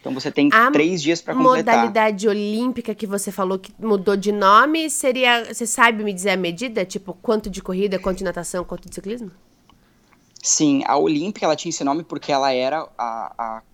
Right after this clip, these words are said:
Speaker 1: que eles competiam nas Olimpíadas, que vai mudar. Então, a olímpica, você tem que nadar, é, mil e quinhentos metros,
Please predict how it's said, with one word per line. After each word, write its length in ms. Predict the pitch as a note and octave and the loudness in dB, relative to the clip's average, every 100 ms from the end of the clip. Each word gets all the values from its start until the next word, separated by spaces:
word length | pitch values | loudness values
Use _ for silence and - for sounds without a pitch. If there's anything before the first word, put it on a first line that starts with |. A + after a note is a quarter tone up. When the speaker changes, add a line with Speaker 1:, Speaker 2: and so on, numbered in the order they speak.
| _ | _
Speaker 1:
que 100 | - | -16
eles 140 | B2 - | -16 -14
competiam 320 | B2 - C3 | -14 -10 -6
nas 160 | A#2+ A#2+ | -4 -2
Olimpíadas, 560 | C3 D3 D#3+ F3+ G#3 | -2 0 -2 0 -4
que 140 | - F3 | -4 -2
vai 140 | F3 | -2
mudar. 420 | G3 G3+ C3+ - _ _ _ | 0 2 2 0 _ _ _
Então, 300 | C3 D3+ D3 | -6 0 2
a 60 | D3 | 2
olímpica, 420 | C#3 D#3+ D#3+ E3 | 2 0 -2 -6
você 320 | C#3 D3 C#3 | -6 -8 -8
tem 280 | - C#3 C3 | -4 -2 -2
que 140 | - | -2
nadar, 460 | C3+ C3 A#2+ A2+ A2 _ _ _ | 0 2 2 0 -4 _ _ _
é, 340 | - A#2 A#2+ A#2 | -4 0 2 2
mil 200 | B2 F3+ | 2 2
e 60 | A3 | 0
quinhentos 420 | - D#3 D#3+ - | 0 0 0 0
metros, 800 | C3 A#2+ B2 F3 C4 - - | 0 0 0 -4 -4 -6 -10